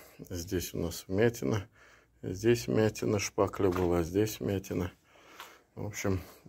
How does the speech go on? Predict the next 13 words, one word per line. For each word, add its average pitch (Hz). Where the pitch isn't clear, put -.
достаточно 95
прилично. 87
Второй 104
слой, 113
а, 78
внутренний 82
металла, 80
который 85
к -
верхушке -
приклеен, 110
он 95
уже 92